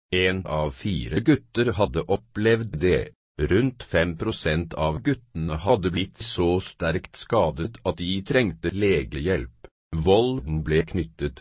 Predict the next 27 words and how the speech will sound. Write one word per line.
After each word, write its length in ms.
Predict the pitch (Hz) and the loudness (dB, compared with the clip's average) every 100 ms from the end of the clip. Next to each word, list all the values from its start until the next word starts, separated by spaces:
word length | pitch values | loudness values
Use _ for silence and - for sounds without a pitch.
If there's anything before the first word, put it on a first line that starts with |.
| - | -8
til 260 | - 90 - | -4 -4 -6
ulike 720 | 110 98 64 69 67 - 98 | -6 -4 -4 -4 -2 2 2
arenaer. 840 | - 101 80 71 104 82 69 57 - _ _ - | 2 0 2 2 2 2 0 -4 -10 _ _ -2
Enkelte 680 | 87 107 101 123 113 117 135 | 0 2 0 0 0 0 0
ble 260 | 110 69 - | 0 -2 -2
utsatt 720 | 80 82 - - - 95 - | -2 -4 -4 -8 -2 -2 -4
for 340 | - - 76 80 | -10 -4 -2 0
vold 460 | 101 87 104 95 - | 2 2 2 -2 0
på 160 | 110 113 | 2 2
utesteder, 960 | 113 107 78 - 82 - 82 71 62 - _ _ - | 0 -4 -4 -4 -6 0 2 2 -4 -10 _ _ -2
noen 560 | 87 123 92 90 110 - | 2 4 4 2 0 -2
på 160 | 80 | -2
fester 640 | 80 127 - - - 120 95 | 0 0 -2 -8 -2 0 2
hjemme, 460 | 95 76 80 65 - _ _ 101 | 0 2 0 -2 -8 _ _ 2
mange 460 | 120 135 110 123 | 2 2 0 -2
i 140 | 110 98 | -2 0
det 180 | 117 - | 0 0
offentlige 640 | - - 90 95 104 110 | -6 -4 -4 0 4 4
rom. 280 | 113 123 80 - _ _ - | 6 2 0 -6 _ _ -2
John 400 | 80 90 101 107 | 2 4 4 2
var 340 | 85 85 95 | 2 4 4
på 240 | 98 73 69 | 2 -4 -4
et 240 | 73 - - | -6 -6 -4
utested 920 | 113 78 - 85 - - 95 113 107 | -2 -2 -4 -8 -6 0 2 2 0
med 320 | 95 73 - | -2 -2 -4
kjæresten 840 | - 113 67 82 82 - - 98 101 | 0 2 2 -4 -8 -10 -6 -4 -4
sin. 400 | - 95 95 | -6 -4 -4